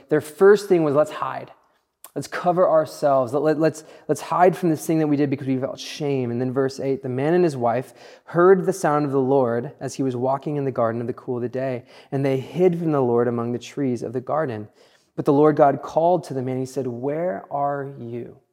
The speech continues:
Where are you?'" I'm gonna be taking you guys, um, I'm gonna be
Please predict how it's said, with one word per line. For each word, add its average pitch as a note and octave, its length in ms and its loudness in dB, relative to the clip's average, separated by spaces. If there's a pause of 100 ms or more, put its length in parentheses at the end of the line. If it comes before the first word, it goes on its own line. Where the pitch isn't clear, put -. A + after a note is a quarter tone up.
(1120)
Where C#3+ 260 2
are D3+ 180 2
you?'" B2+ 280 0
I'm C3 60 4
gonna G3 120 2
be E3+ 100 0
taking D3 360 0
you B2+ 80 -4
guys, B2 360 -2
um, A2+ 280 -12
I'm D#3 140 -4
gonna D3 160 0
be B2 60 -12